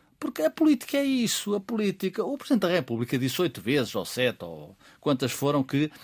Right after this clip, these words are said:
eh, não ia dissolver, mas que estava atento ao que ia acontecer. O que é que vai acontecer? É o Presidente da República estar mate-, mais atento, mais interveniente e, é evidente, eh, pedir mais contas ao governo. Porque houve muita coisa,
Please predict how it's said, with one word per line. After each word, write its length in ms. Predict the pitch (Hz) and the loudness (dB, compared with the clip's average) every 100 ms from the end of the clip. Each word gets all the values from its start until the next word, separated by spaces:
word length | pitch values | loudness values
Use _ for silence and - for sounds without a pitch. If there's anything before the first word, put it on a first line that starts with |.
| - - | -18 -4
eh, 380 | 143 143 135 135 | 0 2 2 4
não 220 | 160 156 | 4 4
ia 140 | 143 | 2
dissolver, 640 | 123 123 151 139 165 208 - | 0 0 0 2 2 0 0
mas 200 | 262 - | 0 0
que 180 | - 117 | -4 -2
estava 440 | 131 151 156 185 | 0 2 4 4
atento 300 | 185 185 175 | 2 0 2
ao 80 | 190 | 0
que 140 | - | 2
ia 80 | 196 | 0
acontecer. 380 | 180 190 165 151 - | 2 0 0 -4 -6
O 80 | 180 | -2
que 120 | 202 | 0
é 40 | |
que 80 | 170 | 2
vai 120 | 147 | 2
acontecer? 400 | 131 123 107 113 - - - - | 2 0 -2 -4 -10 -20 -20 -4
É 60 | 370 | -2
o 60 | |
Presidente 220 | - 185 | 0 0
da 60 | 160 | 0
República 340 | 143 151 143 143 | 2 2 2 2
estar 80 | |
mate-, 300 | 147 135 156 - | 2 0 -2 2
mais 280 | 143 143 | 2 2
atento, 400 | 135 - 131 139 - | 0 2 2 2 -4
mais 320 | 139 147 160 | 0 2 2
interveniente 720 | 160 139 139 147 147 180 190 - - | 0 0 2 2 4 2 -2 -10 -4
e, 160 | 202 101 | 0 0
é 100 | 98 | 0
evidente, 800 | 95 101 92 92 95 - 135 - - - | -4 -6 -6 -6 -6 -4 -6 -6 -18 -8
eh, 260 | - 143 139 | -2 0 0
pedir 320 | - 127 147 | -2 2 4
mais 240 | 139 135 | 4 0
contas 300 | - 143 131 147 | 0 0 2 0
ao 80 | |
governo. 320 | 131 143 143 - - | 0 0 0 -2 -14
Porque 200 | - - | -8 2
houve 180 | 160 160 | 2 6
muita 400 | 196 247 262 214 | 8 8 8 2
coisa, 440 | - 135 98 - | 2 0 0 -4